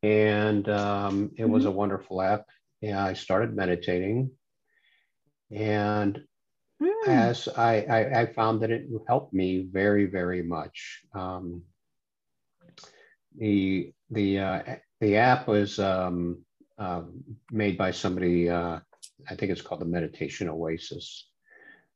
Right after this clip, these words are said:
Speaker 1: Um, and, um,
Speaker 2: Mm.
Speaker 1: there's a, uh, you can find that on the iPhone, um, store, Meditation Oasis. But anyway, I found that it helped me a lot.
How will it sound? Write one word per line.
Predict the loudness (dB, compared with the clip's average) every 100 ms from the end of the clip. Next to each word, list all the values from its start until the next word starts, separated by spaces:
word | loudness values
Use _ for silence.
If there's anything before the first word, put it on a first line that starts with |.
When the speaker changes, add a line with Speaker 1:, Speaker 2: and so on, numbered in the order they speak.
| -10
Speaker 1:
Um, | -6 -6 -6 -10 -16 -14 -16 _ _ _ -14 0
and, | 2 4 4 2
um, | 2 2 2 0 -2 -4 4
Speaker 2:
Mm. | 4 6 4 2 -2 -12 _ _ _ _
Speaker 1:
there's | 2 4 4 2
a, | 2 2 2 0 -4 _ _
uh, | -8 -4 -4 -4 -8 -12 -18 _ _ _ _ _ _ _ _ _ _ _
you | -2 -2
can | -2 0
find | 2 2
that | 2
on | 2 2
the |
iPhone, | 2 2 0 -4 -10 -12 -10
um, | -8 -10 -10 -6 -6 -6 _ _ _
store, | -16 -2 2 2 0 -6 -16 _ _ _ _ _ _ _
Meditation | 0 0 0 0 0 -2
Oasis. | -2 -2 -2 -2 -6 -8 2
But | 4
anyway, | 6 6 8 8
I | 8 4
found | 2 0 2
that | 0
it | 0
helped | 0 0
me | -2
a | -2
lot. | -4 -6